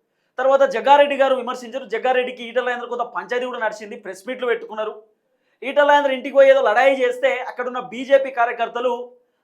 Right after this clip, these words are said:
వాగ్వాదం కూడా జరిగింది కాంగ్రెస్ బీజేపీ వాళ్ళ మధ్య కొన్ని చర్చలు నడిచినాయి. కానీ ఇప్పుడు ఒక్క పెద్ద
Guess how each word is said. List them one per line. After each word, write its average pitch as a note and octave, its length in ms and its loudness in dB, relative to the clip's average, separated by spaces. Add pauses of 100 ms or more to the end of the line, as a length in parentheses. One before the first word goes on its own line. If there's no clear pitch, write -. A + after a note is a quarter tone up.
(140)
వాగ్వాదం C4 520 4
కూడా B3 160 -4
జరిగింది A3 320 -8
కాంగ్రెస్ G#3 360 -8
బీజేపీ G3+ 360 -8
వాళ్ళ F#3 180 -4
మధ్య F3 220 -8
కొన్ని C#4 220 -6
చర్చలు C#4 360 -6
నడిచినాయి. G3 400 -12 (580)
కానీ D#4+ 140 2
ఇప్పుడు D#4 220 4
ఒక్క C#4+ 200 0
పెద్ద - 560 0